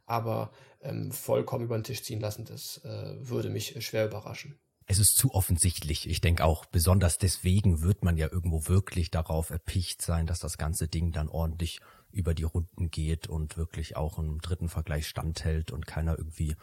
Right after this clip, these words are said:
Speaker 2: übervorteilt wird. Also auch meine Meinung, und klar, mit dem Aktienkurs muss man natürlich auch schauen, wo er bis dahin dann schon gelaufen ist, äh,
Speaker 1: Auch das.
Speaker 2: wo
Speaker 1: Mhm.
Speaker 2: dann das Niveau ist. Aber auf jeden Fall ja hochspannend, weil ich weiß natürlich auch, dass wir viele Mitglieder haben, viele Privatanleger, die bei der Deutschen Post investiert sind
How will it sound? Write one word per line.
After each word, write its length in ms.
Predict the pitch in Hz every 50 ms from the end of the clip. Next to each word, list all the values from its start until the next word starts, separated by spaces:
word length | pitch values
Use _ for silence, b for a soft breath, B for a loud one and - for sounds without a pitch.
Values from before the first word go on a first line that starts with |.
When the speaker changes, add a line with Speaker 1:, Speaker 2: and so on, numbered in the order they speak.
| B B B B B B
Speaker 2:
übervorteilt 840 | B 98 90 87 82 - - 90 82 - - 92 85 82 80 - 82
wird. 260 | 82 85 85 80 -
Also 320 | - 85 82 82 82 80 B B B B B B B B B B B - -
auch 220 | - 120 131 104
meine 320 | 104 101 104 123 135 127 113
Meinung, 500 | 104 101 95 101 117 120 120 120 110 104
und 160 | - 104 98
klar, 240 | - 127 117 117 107
mit 100 | 90 85
dem 120 | 95 92
Aktienkurs 440 | 85 95 - - 101 - - 101 90
muss 120 | 101 92
man 100 | 92 98
natürlich 280 | 92 87 82 95 92 87
auch 100 | 85 92
schauen, 300 | - 98 98 95 85 82
wo 180 | 90 90 90
er 40 | 90
bis 240 | 87 - - 104 -
dahin 300 | - 104 107 107 107 98
dann 160 | 87 87 85
schon 160 | 82 - 101
gelaufen 440 | 90 92 85 95 101 120 - - 92
ist, 300 | - 85 82 - - - -
äh, 340 | - - 85 - 101 104 101 - - - 98 101 - - 98 101 95 92
Speaker 1:
Auch 140 | - 135 -
das. 320 | - 127 117 101 98 98
Speaker 2:
wo 80 | 101 101
Speaker 1:
Mhm. 40 | 82
Speaker 2:
dann 180 | 87 90 101 95
das 160 | 92 90 -
Niveau 360 | 95 92 82 90 92 98 101
ist. 280 | - 95 90 - - - B B B B B B B B
Aber 240 | - 101 127 143 143
auf 140 | 139 113 117
jeden 140 | 151 147
Fall 140 | 123 127 107
ja 160 | 107 101 92
hochspannend, 720 | - 147 143 - - - - - - 185 147 85 71 - - -
weil 180 | 101 104 -
ich 100 | 107 -
weiß 180 | - 110 120 127
natürlich 320 | 127 110 - 113 107 101
auch, 120 | - 101 98
dass 140 | - 95
wir 80 | 95 92
viele 240 | - - 120 117 101
Mitglieder 500 | 92 95 - - - 107 98 95 87 85
haben, 160 | 87 87 92
viele 220 | - - 110 101
Privatanleger, 720 | - - - 82 80 73 92 - 98 95 92 90 92 92 90
die 120 | 82 90 90
bei 120 | 87 82
der 120 | 82 87
Deutschen 280 | 82 92 90 90 - 92
Post 300 | - - - 92 - -
investiert 500 | 90 82 80 82 - - - 110 107 104
sind 320 | - - 101 98 90 -